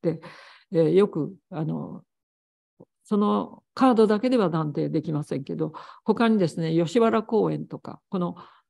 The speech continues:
一つのケースだけで、まあ、こういう形で出てきますので、東京モスリン工場、それから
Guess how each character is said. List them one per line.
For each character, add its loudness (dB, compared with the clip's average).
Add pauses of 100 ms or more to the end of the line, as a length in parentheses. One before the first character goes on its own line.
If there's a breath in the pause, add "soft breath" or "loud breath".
(300)
一 2
つ -2
の 2
ケ 4
ー 4
ス -4
だ 0
け -2
で、 0 (120)
ま -2
あ、 -8
こ -2
う 0
い -2
う -4
形 -6
で 0
出 -2
て -4
き -10
ま -6
す -16
の -4
で、 -6
東 2
京 2
モ -2
ス -6
リ -2
ン -4
工 -2
場、 -8
そ -12
れ -2
か -6
ら -6